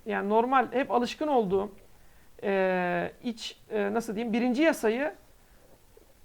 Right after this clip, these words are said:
kütleye bölerek şu hale getirdim ki bu da kullanılıyor. Bu da her, çoğu zaman kullanılıyor kapalı sistem sorularında. Eğer ki bize kütle verilmezse bu formattan geliyor. Kütle verilmemiş, hatta bölü kilogram formatında ba-, o başlatmış işi, o zaman ben de öyle devam ettireceğim.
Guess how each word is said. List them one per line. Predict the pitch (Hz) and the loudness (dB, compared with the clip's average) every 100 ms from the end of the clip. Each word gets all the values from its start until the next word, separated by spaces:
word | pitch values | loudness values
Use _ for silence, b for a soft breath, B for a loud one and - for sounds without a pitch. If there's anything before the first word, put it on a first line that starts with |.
| - - | -20 -16
kütleye | - 254 294 339 | -6 -2 2 2
bölerek | 320 339 330 | 4 0 0
şu | - 302 | 0 4
hale | 285 269 | 4 4
getirdim | 247 - 180 185 | 0 -2 -4 -2
ki | 311 262 | -2 -2
bu | |
da | 294 | -2
kullanılıyor. | - 233 196 180 185 | -2 -2 -2 -2 -4
Bu | 233 | 0
da | 269 | 4
her, | - | 4
çoğu | - 220 202 | 4 2 2
zaman | 185 185 | 0 -2
kullanılıyor | 185 214 190 185 240 | -4 -4 -4 -4 -6
kapalı | 240 214 196 | -4 -2 -2
sistem | - 202 190 | -2 -6 -6
sorularında. | 196 180 180 92 240 320 - b b b b b - | -6 -4 -4 -4 -2 -2 -4 b b b b b 6
Eğer | 233 277 | 6 6
ki | 277 | 2
bize | 240 269 | 0 0
kütle | 285 269 285 | -2 -2 2
verilmezse | 277 285 302 285 320 254 | 2 2 0 0 -2 -2
bu | 285 | 0
formattan | 277 240 226 - 220 | 6 6 6 4 0
geliyor. | 180 170 175 | 0 -4 -6
Kütle | 269 - 277 | -8 -2 0
verilmemiş, | 269 277 233 277 - - | 2 0 -2 -2 -6 0
hatta | 254 - 262 202 | 0 6 4 6
bölü | 247 277 | 4 4
kilogram | 285 247 202 208 185 | 2 2 2 0 -2
formatında | - 220 208 214 202 190 | 2 2 2 -2 -4 -4
ba-, | - 196 - | -2 -2 2
o | 269 | 6
başlatmış | 277 - 233 226 214 202 | 6 6 2 -2 -8 -8
işi, | 226 | -4
o | 294 | -2
zaman | 262 277 | -2 0
ben | 269 254 | 0 2
de | |
öyle | 247 233 | 4 4
devam | 196 180 175 | 4 0 -2
ettireceğim. | - 180 190 | -8 -6 -4